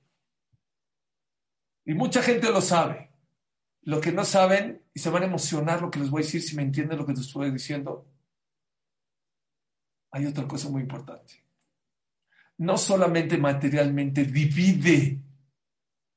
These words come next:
No pongas, todo mundo entiende, en todas partes, ¿sí? A ver, la gente de Chile, Venezuela, ¿cómo se dice? "No pongas todos los huevos en una sola canasta". ¿Es correcto o no? Don José, Gigi,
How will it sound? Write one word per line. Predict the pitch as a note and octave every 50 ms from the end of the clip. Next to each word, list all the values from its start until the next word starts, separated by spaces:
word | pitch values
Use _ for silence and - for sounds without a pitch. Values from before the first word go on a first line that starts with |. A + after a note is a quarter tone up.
| _ _ _ _ _
No | - E3+ F3 -
pongas, | F#3 F#3 F#3+ F3 D3 - - -
todo | - A#3+ C#4+ D#4 D#4+ E4 E4 E4
mundo | E4 E4+ E4 E4
entiende, | D4+ C#4+ A#3+ F3 B3+ C#4 C4+ C4 B3+ B3+ C4 C4+ C4 - - - _ _ _ _ _ _ _ _ -
en | - E3+ F3 D3 C3+
todas | D#3 B3+ C#4 C#4+ D4 - -
partes, | - C#4 C4+ C4 - - C4 B3+ C4+ C4+ - - - - - _ _ _ _ _ _ _ _ _ _ _ _ _ _
¿sí? | - - - G#3 G#3 A3+ - - - - - _
A | - E3
ver, | E3 F3 F#3+ F#3+ F3+ - -
la | D3 C#3+
gente | C#3+ F3 F3 - F3
de | F3+ -
Chile, | - F#3 F3+ F#3 F3+ D3+
Venezuela, | D3 D3 C#3 C3+ - F3+ F#3 F#3+ F#3 F#3 F#3+ F#3+ F#3+
¿cómo | - G3 G3+ G3
se | - F#3 F#3+
dice? | F3+ C#3 D3 C3+
"No | D3 F#3+ F#3+
pongas | G3 G#3 G3+ G3 F#3 -
todos | - G#3 G#3 G3
los | F#3 D#3+
huevos | D#3+ G3 G3+ G3 - G3
en | G3+
una | G3+ G3
sola | F#3+ F#3+ G3+ G3 F#3 F#3
canasta". | - E3+ D#3+ F3 F#3+ F#3+ F#3+ A3+ A#3 A#3 - - _ _ _ _ _ _ _
¿Es | - D#3 D3+ -
correcto | - F3+ - G#3 - - - A#3+
o | A#3
no? | A3+ G#3+ F3+ C3+ - - - - _ _ _ _ -
Don | D#3+ D#3 D3
José, | D3 - D#3 F#3+ G3 G#3 G#3 F#3+ -
Gigi, | G3+ G#3 G#3+ E3+ G#3+ A3 A3 A3